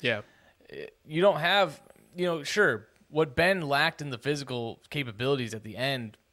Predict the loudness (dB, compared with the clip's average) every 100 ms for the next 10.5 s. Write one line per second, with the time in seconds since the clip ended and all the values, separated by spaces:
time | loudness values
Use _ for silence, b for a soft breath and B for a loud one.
0 | _ -10 -10 -12 -10 0 4 6 4 2
1 | 2 4 4 0 -6 -8 -8 -8 -8 -6
2 | -6 -4 -6 -6 -10 -8 -6 -6 -8 -10
3 | -16 B -8 -8 -4 -2 -2 -4 -8 -6
4 | -2 -2 -6 -8 -6 -6 -6 -6 -6 -8
5 | -16 -20 _ _ _ _ _ -4 2 4
6 | 4 2 -4 0 0 0 0 -2 -2 -6
7 | -4 -4 -6 -12 -14 -16 _ _ _ _
8 | _ _ 2 2 6 4 6 4 4 2
9 | 0 0 -2 -2 -2 -2 -2 0 0 2
10 | 2 0 0 0 -2